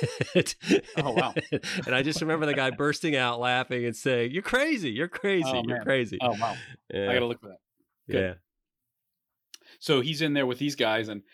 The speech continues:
Speaker 2: you know, a minute ago you said that they think they're gonna go, get away with it, and that's pretty funny f-, coming from a guy wearing an orange jumpsuit, you know, for espionage, thinking, "Okay, they caught me the first time, sure, but this time I'm gonna outsmart 'em."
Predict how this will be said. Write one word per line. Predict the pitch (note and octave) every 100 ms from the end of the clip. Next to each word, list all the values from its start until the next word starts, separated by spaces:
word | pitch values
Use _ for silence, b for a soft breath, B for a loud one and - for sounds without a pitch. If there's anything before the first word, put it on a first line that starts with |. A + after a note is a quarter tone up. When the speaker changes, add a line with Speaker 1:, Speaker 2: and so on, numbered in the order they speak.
| B
Speaker 2:
you | C#3
know, | C#3
a | B2+
minute | D#3+ D3
ago | C3+
you | C3 C3
said | - C3+
that | A#2+ G#2+
they | A#2
think | B2+ A#2+
they're | A#2
gonna | A2+ G#2+
go, | G#2 A#2
get | A#2+
away | A2 B2
with | A#2+ A2
it, | A2 F#2+
and | G#2+
that's | A#2
pretty | - A2+
funny | - B2 A2+
f-, | - -
coming | A2+ A2
from | G2+ G#2
a |
guy | A2 G#2+
wearing | G#2+ G#2+
an | F#2+
orange | A2 F#2+
jumpsuit, | A#2 A#2 - G2 F#2+ _
you | A2
know, | G2+
for | F#2 G2
espionage, | A#2 G#2+ G2 G2+ - b b -
thinking, | A#2 A#2
"Okay, | C3 D3
they | B2 B2
caught | E3+ F3
me | C#3+
the |
first | B2 D3+ -
time, | F2+ -
sure, | - A#2+
but | F#2+ G2+
this | C#3+ E3
time | C3+ G#2+ G2 G2 _ _ _ G#2
I'm |
gonna | G#2 G#2
outsmart | G2 - A#2 G2+
'em." | F#2